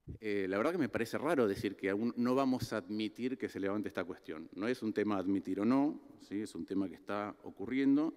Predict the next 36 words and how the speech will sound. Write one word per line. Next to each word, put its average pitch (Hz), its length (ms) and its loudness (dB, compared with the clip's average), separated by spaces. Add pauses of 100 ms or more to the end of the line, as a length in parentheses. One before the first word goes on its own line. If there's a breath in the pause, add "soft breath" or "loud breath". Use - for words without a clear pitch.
En 101 80 -6
segundo 101 240 4
lugar, 120 220 6
no 135 60 0
me 113 100 0
parece 139 320 -2
que 95 100 -6
sea 107 320 -4
parte 120 300 -4
de 107 100 0
una 104 140 -6
objeción 120 460 -6
del 107 160 4
libre 117 260 6
juego 127 640 2
de 90 120 -4
la 95 100 0
democracia. 95 640 -2 (260 loud breath)
Está - 300 -10
claro 190 320 0
que 107 80 -2
se 104 140 0
puede 110 200 2
hacer, 135 240 0
pero 110 140 0
está 131 200 -4
claro 190 340 -2
que 113 80 -4
si - 100 -4
hay 139 80 2
compromiso 135 600 2
con 185 120 0
esto, 180 220 -4
en 139 80 -2
cada 147 220 0
oportunidad 139 840 4